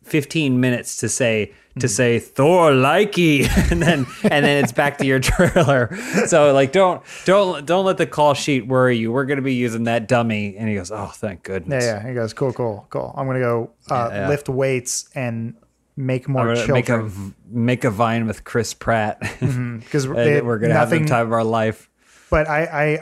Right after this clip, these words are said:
Speaker 2: I like to think in the alternate reality where Edward Norton got on set and everyone looks miserable.
Speaker 1: Yeah.
Speaker 2: And there's just, there's just like,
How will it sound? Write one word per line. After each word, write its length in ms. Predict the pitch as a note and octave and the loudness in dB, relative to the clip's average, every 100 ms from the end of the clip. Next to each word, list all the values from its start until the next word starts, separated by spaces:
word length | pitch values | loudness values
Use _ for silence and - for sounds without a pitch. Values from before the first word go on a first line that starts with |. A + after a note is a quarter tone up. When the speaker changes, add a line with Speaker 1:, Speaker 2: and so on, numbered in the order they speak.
| D3+ | 0
Speaker 2:
I 40 | |
like 180 | D3+ E3+ | 0 0
to 80 | F3 | -2
think 220 | D3+ D#3 | -2 -2
in 140 | C#3 C3 | -2 -4
the 180 | B2 C3 | -6 -4
alternate 560 | C3+ C3 C#3+ C3+ C3 - | -4 -2 -2 -4 -4 -4
reality 540 | B2 B2 B2 C#3 D3 | -4 -2 0 0 0
where 200 | C3 C3+ | -2 -2
Edward 220 | C#3 C3 B2 | -2 -2 -2
Norton 260 | B2 C#3 | -4 -2
got 200 | C#3 C#3 | 0 2
on 140 | D3 D#3 | 2 0
set 260 | - E3 | 0 0
and 80 | D3 | 0
everyone 240 | B2+ C#3+ C3+ | -2 0 0
looks 180 | B2+ B2 | -2 -4
miserable. 640 | A#2+ B2+ C#3 D3+ D#3+ - _ _ _ _ _ _ - | -2 0 0 0 -2 -6 _ _ _ _ _ _ -6
Speaker 1:
Yeah. 140 | A2 | -2
Speaker 2:
And 80 | D3 | 0
there's 140 | C#3 | 2
just, 360 | C#3 A#2+ - - | 0 -4 -8 -6
there's 100 | C#3 | -4
just 180 | C#3+ - | -2 -4
like, 220 | G#2+ - | -8 -10